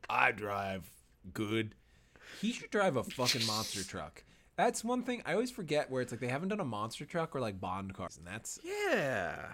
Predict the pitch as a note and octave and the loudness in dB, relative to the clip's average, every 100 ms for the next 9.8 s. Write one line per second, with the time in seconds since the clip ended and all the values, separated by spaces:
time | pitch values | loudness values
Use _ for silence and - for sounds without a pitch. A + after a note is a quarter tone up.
0 | - A#2+ B2+ D#3 G3 D3 B2+ A2 A2 G#2 | -10 -4 0 0 2 2 2 0 -4 -4
1 | F#2+ G2+ F#2+ G2+ F#2 - E2+ C#2+ - - | -6 -6 -8 -6 -6 -6 -10 -10 -12 -4
2 | B2 C3 A#2+ A2 F#2+ - F2+ D2+ - E2 | 0 0 -2 -2 -2 -6 -8 -10 -10 -12
3 | C#2+ - - - - G#2+ B2 C3 B2+ C#3+ | -12 -16 -20 -20 -18 -6 -2 2 4 6
4 | E3 G3+ C3+ A2+ G#2 G2+ B2+ B2 B2+ A#2 | 4 4 4 4 2 -2 0 0 0 -2
5 | G#2+ G#2+ - G#2+ F#2+ F#2+ E2 E2+ E2 D#2+ | 0 -2 -2 -6 -6 -6 -6 -8 -10 -10
6 | D#2 - C2+ A#1+ E2 _ _ _ _ _ | -12 -14 -16 -18 -20 _ _ _ _ _
7 | - B2 F3 D#3 D#3+ C#3+ D3+ A3+ A#3 D3+ | -4 -2 -2 -4 -4 -4 -6 -6 -6 -6
8 | - - B2+ A#2+ F2 D#2+ G#2+ A#2 - D#2 | -4 -2 -2 -2 -4 -2 -2 0 -4 -6
9 | D#2+ D2 D#2 D#2 G2 F#2+ G#2+ | -4 -2 -4 -6 -10 -8 -6